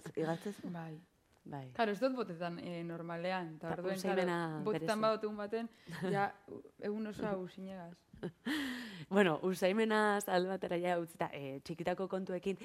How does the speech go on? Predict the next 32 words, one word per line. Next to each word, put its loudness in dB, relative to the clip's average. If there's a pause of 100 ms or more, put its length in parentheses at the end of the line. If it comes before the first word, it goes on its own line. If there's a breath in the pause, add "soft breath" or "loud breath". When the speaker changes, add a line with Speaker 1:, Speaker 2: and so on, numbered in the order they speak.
(240 loud breath)
Speaker 3:
ez -2
dakit, 0 (400 soft breath)
eh, 8
zuek 0 (420)
badauketzuen 2
sentsazioa -2
feminismoan -2 (220)
ez -2 (300)
zaituzteten, -2
edo... 2 (1400)
Edo, 8
bueno, 4
ez -10
dakit, 2
eh, 2 (800 loud breath)
igerri 4
dozuen 4
aldaketarik 6
egon -2
dan, 0
eh, -4 (320)
ba, -8
txikitan, -4
ba, -8
igual, -6 (280)
ez -16
dakit, -8
heziketa -6
mota -6
bat -4
eduki -6
dozuelako, -6